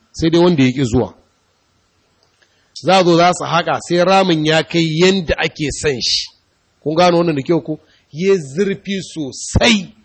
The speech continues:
sannan sai mu ce su haƙa shakku, ko kuma ce su haƙa lahadin.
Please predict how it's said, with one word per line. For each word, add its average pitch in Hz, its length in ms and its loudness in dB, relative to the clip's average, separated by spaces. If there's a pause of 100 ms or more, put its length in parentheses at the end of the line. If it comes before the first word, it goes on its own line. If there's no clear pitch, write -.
(180)
sannan 143 260 -4
sai 185 140 0
mu 165 80 -2
ce 165 140 -2
su 135 100 -12
haƙa 165 240 -4
shakku, - 480 -6 (480)
ko 151 100 -4
kuma 165 200 2
ce 165 120 -2
su 131 140 -8
haƙa 160 460 2 (320)
lahadin. 139 540 2